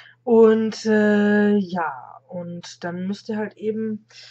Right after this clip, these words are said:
schlafen, also viel ausruhen.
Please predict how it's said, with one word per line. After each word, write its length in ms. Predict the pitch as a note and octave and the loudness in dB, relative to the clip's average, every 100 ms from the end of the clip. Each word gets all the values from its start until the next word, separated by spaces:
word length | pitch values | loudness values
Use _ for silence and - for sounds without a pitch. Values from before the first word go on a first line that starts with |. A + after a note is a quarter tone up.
| - - - _ _ _ | -20 -20 -20 _ _ _
schlafen, 920 | - - A3+ A#3 A#3 B3 A#3+ A#3 A3 - _ _ _ _ _ _ _ _ _ _ _ _ _ _ _ _ _ _ | -18 -4 0 0 -2 -4 -4 -4 -8 -16 _ _ _ _ _ _ _ _ _ _ _ _ _ _ _ _ _ _
also 300 | F#3+ F#3 F#3 | -12 -10 -12
viel 220 | - G#3 | -6 -6
ausruhen. 840 | F3+ G3 B3 - B3 B3 B3+ C4 | -4 -4 -4 -4 -6 -4 -6 -10